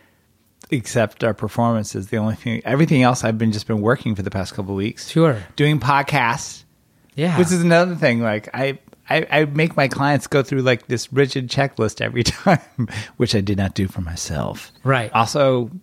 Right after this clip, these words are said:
Speaker 1: talking to a p-, couple potential new clients.
Speaker 2: Okay.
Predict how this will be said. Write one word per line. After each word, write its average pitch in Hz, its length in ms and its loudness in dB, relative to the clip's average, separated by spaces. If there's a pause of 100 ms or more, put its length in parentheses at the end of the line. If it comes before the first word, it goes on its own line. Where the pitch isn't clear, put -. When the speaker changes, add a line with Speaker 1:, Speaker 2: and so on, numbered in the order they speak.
(200)
Speaker 1:
talking 123 280 2
to 127 100 4
a 117 80 4
p-, - 220 -12
couple 143 260 -2
potential 127 480 -4
new 117 180 2
clients. 170 760 0 (200)
Speaker 2:
Okay. 120 240 -6